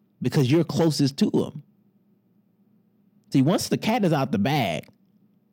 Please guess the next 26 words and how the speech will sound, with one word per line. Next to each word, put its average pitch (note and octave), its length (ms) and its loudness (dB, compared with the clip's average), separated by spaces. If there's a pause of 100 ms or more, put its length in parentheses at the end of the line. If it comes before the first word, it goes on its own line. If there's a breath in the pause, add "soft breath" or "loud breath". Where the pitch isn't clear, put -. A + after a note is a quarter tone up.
(140)
once A3 220 0
he, F#3+ 240 0
once G#3+ 240 2
he - 60 0
give A3 100 2
you A#3 160 4
that G#3+ 200 -2
first G#3 220 0
haymaker, F3 600 0 (440 soft breath)
the G#2+ 80 2
cat's - 260 0
out C3 200 2
the G2+ 60 0
bag. G2+ 500 0 (1160)
And A#2+ 140 2
if B2 80 2
he G#4 280 4
ain't A3 100 6
really F3+ 300 4
dealing F#3+ 420 4
with G#3+ 160 2
it - 140 -4
on C3 200 4
the, F#2+ 320 2
on B2 220 0
the, G2+ 200 0